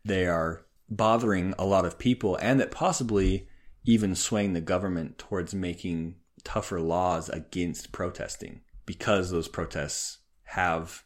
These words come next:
high levels of inconvenience and in some cases could prevent, like you're saying, ambulances getting through and things like that. Now, this person is saying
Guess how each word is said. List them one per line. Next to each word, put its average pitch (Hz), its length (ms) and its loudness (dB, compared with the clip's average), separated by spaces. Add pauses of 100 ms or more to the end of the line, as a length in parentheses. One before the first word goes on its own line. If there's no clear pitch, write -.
(160)
high - 220 -2
levels 90 260 0
of 85 80 -4
inconvenience 107 880 4
and 95 240 2
in 82 80 0
some 107 220 -2
cases 87 580 -6 (220)
could - 240 -4
prevent, 82 480 -4 (260)
like 90 140 -2
you're 90 80 -2
saying, 73 220 -4
ambulances 80 580 -4
getting 76 240 -4
through - 180 -10
and 76 140 -8
things 67 240 -10
like - 180 -10
that. 67 180 -4
Now, 101 100 -2
this 113 140 4
person 104 280 0
is 90 100 -2
saying 85 360 -2